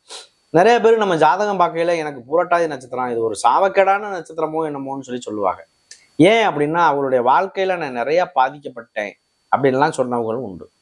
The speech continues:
அந்த பூரட்டாதி நட்சத்திரம் வந்து குரு பகவானுடைய நட்சத்திரம். உங்களுக்கு ரெண்டாம் இடத்துக்கும் பதினோராம் இடத்துக்கும் உள்ள அதிபதி. அவர் இன்னைக்கு கோச்சாரத்துல உங்களுக்கு அஞ்சாம் இடமான பாக்கியஸ்தானத்துல இருந்து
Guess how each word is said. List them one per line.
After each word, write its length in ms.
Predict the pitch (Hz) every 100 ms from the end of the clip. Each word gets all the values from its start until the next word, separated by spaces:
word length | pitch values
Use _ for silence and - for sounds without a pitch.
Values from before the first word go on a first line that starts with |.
| _ _ _ -
அந்த 260 | 160 196
பூரட்டாதி 580 | 180 208 262 247 240 226
நட்சத்திரம் 500 | 202 165 165 165 156
வந்து 140 | 175
குரு 200 | 151 165
பகவானுடைய 600 | 208 180 165 151 135 127
நட்சத்திரம். 420 | 127 107 101 92 -
உங்களுக்கு 380 | 127 143 139 131
ரெண்டாம் 260 | 160 202 208
இடத்துக்கும் 380 | 180 170 185
பதினோராம் 400 | 156 139 160 160
இடத்துக்கும் 340 | 143 123 120 113
உள்ள 140 | 104
அதிபதி. 280 | 95 95 _ _ _ _ _
அவர் 220 | - 170 190
இன்னைக்கு 440 | 170 185 202 220
கோச்சாரத்துல 840 | 196 202 196 220 190 180 151 135 - _ _
உங்களுக்கு 380 | - 160 175 170
அஞ்சாம் 360 | 165 147 180 180
இடமான 300 | 160 156 147
பாக்கியஸ்தானத்துல 840 | 120 135 156 175 170 143 127 117
இருந்து 300 | 113 127 156